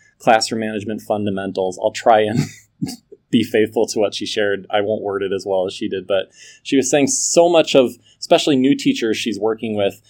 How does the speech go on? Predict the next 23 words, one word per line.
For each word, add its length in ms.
so 200
much 180
of 100
what 160
is 120
shared 580
online 680
and 160
tips 320
and 120
tricks 520
is 180
like 220
the 180
icing 400
of 120
classroom 440
management. 500
It's 200
this 200
fancy 680
extra 400
stuff. 500